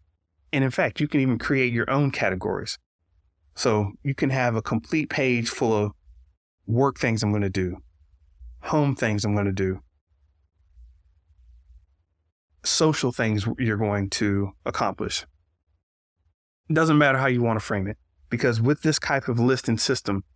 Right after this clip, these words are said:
you can just create separate lists if you need them. I don't, I put everything pretty much on one list, and if something needs to get broken down to subtask,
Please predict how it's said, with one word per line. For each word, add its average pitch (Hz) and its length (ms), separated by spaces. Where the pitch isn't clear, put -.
you 120 100
can 120 140
just 117 180
create 110 320
separate 113 380
lists 120 360
if 101 160
you 104 80
need 117 280
them. 98 260
I 117 120
don't, 131 180
I 117 120
put - 280
everything 117 440
pretty 123 200
much 110 180
on 95 260
one 117 260
list, 139 380
and 104 200
if 101 80
something 123 300
needs 113 140
to - 80
get 101 120
broken 113 280
down 101 160
to 92 60
subtask, 117 600